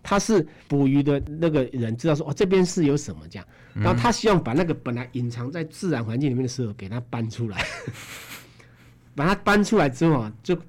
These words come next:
Speaker 1: 悬吊在一个，一个框架上面。
Speaker 2: 就脱离他原来所栖息的那个地方。
Speaker 1: 给大家看一下说，其实真正的风景是这个，是这个，这个东西。可是他搬完之后会把它放回去。
Speaker 2: 对。
Speaker 1: 就跟他之前上一件作品，就是说他把美仑山的一些水泥动物那个
Speaker 2: 哦，有，有，有。
Speaker 1: 拿去屏东一样。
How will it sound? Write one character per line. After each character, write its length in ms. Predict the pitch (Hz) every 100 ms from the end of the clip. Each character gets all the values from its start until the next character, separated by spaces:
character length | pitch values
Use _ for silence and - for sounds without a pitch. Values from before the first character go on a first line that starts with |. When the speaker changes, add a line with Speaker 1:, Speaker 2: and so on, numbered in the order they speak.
| -
Speaker 1:
悬 320 | - 139 143
吊 200 | 165 147
在 160 | 151 135
一 80 |
个， 120 | 127 117
一 120 | 123
个 80 | 135
框 280 | 127 147 127
架 160 | 123 117
上 160 | -
面。 80 | 143
Speaker 2:
就 20 |
脱 200 | - 180
离 120 | 160
他 200 | 113 131
原 160 | 123 117
来 160 | 104 95
所 200 | - 87
栖 200 | - 92
息 220 | 90 98
的 100 | 85
那 60 | 104
个 0 |
地 0 |
方。 0 |
Speaker 1:
给 0 |
大 100 | 180
家 120 | 175
看 240 | 185 170
一 20 | 151
下 160 | 165
说， 240 | 147 156 156 - -
其 160 | 202
实 40 | 175
真 120 | 185
正 80 | 170
的 40 |
风 220 | 143 151
景 140 | 120 107
是 100 | 120
这 100 | 123
个， 160 | 101 95
是 180 | - 120
这 140 | -
个， 60 | 104
这 120 | -
个 60 | 120
东 120 | 107
西。 40 |
可 120 | 110 180
是 20 |
他 240 | 233 202 - - -
搬 160 | 202
完 100 | 165
之 60 | 160
后 60 |
会 60 | 170
把 120 | 104
它 60 | 113
放 200 | - 117
回 160 | 90 87
去。 240 | - 98 -
Speaker 2:
对。 160 | 101 220
Speaker 1:
就 80 |
跟 160 | 202 208
他 100 | 208
之 160 | 208 190
前 160 | 143
上 240 | 123 165 156
一 60 |
件 240 | 156 151 131
作 120 | 151
品， 140 | 110
就 80 | 131
是 60 | 143
说 100 | 160
他 160 | 175
把 140 | 170 120
美 120 | 113
仑 140 | 131
山 140 | 131 151
的 60 |
一 20 | 143
些 160 | 147
水 240 | 143 123 98
泥 220 | 98 110
动 200 | - 131
物 220 | 131 110
那 80 | 110
个 80 | 113 - -
Speaker 2:
哦， 120 | 160
有， 60 | 196
有， 40 |
有。 80 | 185
Speaker 1:
拿 160 | 143 160
去 180 | 160 180
屏 280 | - 139
东 180 | 147 151
一 60 | 127
样。 180 | 147